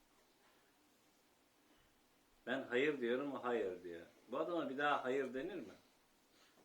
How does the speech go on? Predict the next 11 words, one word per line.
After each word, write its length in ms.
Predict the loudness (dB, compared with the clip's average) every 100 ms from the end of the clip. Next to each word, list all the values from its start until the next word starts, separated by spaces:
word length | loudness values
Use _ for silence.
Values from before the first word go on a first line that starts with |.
| _ -16
Denmez. 340 | -16 -14 -18 -20 -20 -20 _ _ _ _ _ -20
Hayır 280 | 0 4 6
yapmak 480 | 6 2 2 -2 -2
nasip 320 | -6 -6 -6
meselesidir. 640 | -6 -4 -6 -6 -10 -16 -20 -20 -20 _ _ _ -20 _ _ _ -10
Bakın, 340 | -6 -6 -6 -14 _ _ _ -20 _ -8
iyilik 340 | 2 4 4 2
yapmak 380 | 0 2 0 2
da 120 | 0
nasip 260 | 0 -4
meselesidir. 680 | -6 -6 -6 -8 -10 -14 -14